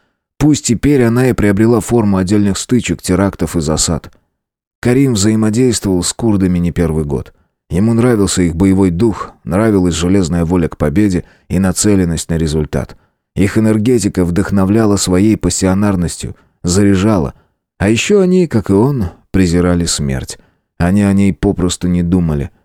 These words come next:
Они жили, каждую секунду проживали не в полутонах,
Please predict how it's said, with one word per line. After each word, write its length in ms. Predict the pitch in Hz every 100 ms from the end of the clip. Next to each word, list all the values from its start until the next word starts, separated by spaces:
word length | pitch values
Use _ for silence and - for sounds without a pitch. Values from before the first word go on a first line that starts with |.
| _ -
Они 320 | 98 92 90
жили, 560 | 80 85 101 85 65 - _ _ -
каждую 420 | 127 131 120 127
секунду 560 | - 120 131 127 117 95
проживали 580 | 98 92 104 113 107
не 220 | 98 101 101
в 100 | -
полутонах, 880 | 104 101 98 - 85 98 85 -